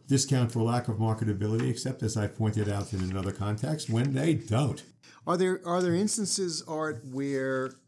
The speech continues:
Speaker 2: the parties, you, you've got them in the, the mediation with you, but they can't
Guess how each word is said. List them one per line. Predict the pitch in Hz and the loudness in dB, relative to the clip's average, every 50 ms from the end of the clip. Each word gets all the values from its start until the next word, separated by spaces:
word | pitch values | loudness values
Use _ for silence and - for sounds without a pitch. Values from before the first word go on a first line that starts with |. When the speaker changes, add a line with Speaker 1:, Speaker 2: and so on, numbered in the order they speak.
| _ - | _ -18
Speaker 2:
the | - 139 120 113 120 117 | -14 -12 -6 -6 -6 -6
parties, | - - - - 135 123 127 131 135 131 127 127 123 123 120 120 113 113 - - - | -8 -16 -20 -12 -8 -4 -2 -2 -2 0 0 -2 0 -2 -2 -2 -4 -4 -6 -6 -4
you, | 120 123 123 | -6 -6 -6
you've | - 120 120 117 120 - | -4 -6 -6 -6 -6 -8
got | 143 139 160 175 175 | -8 -6 -6 -6 -6
them | - 180 165 151 | -6 -6 -6 -4
in | 143 135 131 127 123 117 | -4 -4 -2 -2 -2 -2
the, | 113 110 107 104 104 110 - 107 | -2 -4 -4 -6 -6 -10 -12 -14
the | 104 104 110 110 107 107 104 104 | -10 -8 -6 -6 -6 -6 -6 -6
mediation | 104 110 110 107 110 107 107 107 110 110 - 117 110 110 | -8 -8 -8 -8 -10 -10 -10 -10 -10 -10 -12 -12 -12 -12
with | 107 107 107 - - - | -10 -12 -12 -12 -12 -12
you, | 101 92 92 90 - - _ _ _ - - | -10 -10 -10 -12 -14 -18 _ _ _ -14 -10
but | 110 110 110 - - | -8 -8 -8 -8 -8
they | 117 110 | -8 -8
can't | 113 - - 151 147 143 143 147 143 | -8 -10 -10 -8 -6 -4 -4 -6 -8